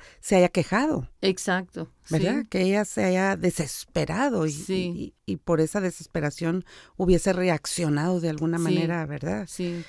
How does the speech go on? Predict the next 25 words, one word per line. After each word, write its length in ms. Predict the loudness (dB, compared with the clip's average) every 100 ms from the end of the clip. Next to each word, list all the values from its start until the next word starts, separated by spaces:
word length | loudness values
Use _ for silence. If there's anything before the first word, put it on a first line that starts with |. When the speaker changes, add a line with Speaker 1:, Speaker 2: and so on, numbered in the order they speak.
| -14 -4
Speaker 1:
Este, 340 | -4 -2 -2
como 300 | 4 6 8
vemos 340 | 8 8 6
en 80 | 4
el 80 | 4
caso 220 | 2 2
de 80 | 0
Sara, 400 | 0 0 0 -2 -8 -8 2
que 80 |
vamos 220 | 4 4 6
a 60 |
ver 120 | 6
Speaker 2:
Exacto. 40 | 6
Speaker 1:
más 120 | 6
Speaker 2:
Sí, 60 | 4
Speaker 1:
adelante 460 | 4 4 4 2
probablemente, 640 | 0 0 2 4 4 4 2 -2
Speaker 2:
exacto. 80 |
Speaker 1:
¿verdad? 260 | -2 0 -2 -4 -8 _ -6
Speaker 2:
Ujú. 80 |
Speaker 1:
Ujú. 120 | -4 -2
Speaker 2:
Sí. 300 | -2 -2 -6 -16 -20 -20 -20 -4
Bien. 400 | 0 2 0 -4 -14 -2
Entonces, 720 | 2 4 6 4 2 0 -4 -2
eh, 380 | 2 4 2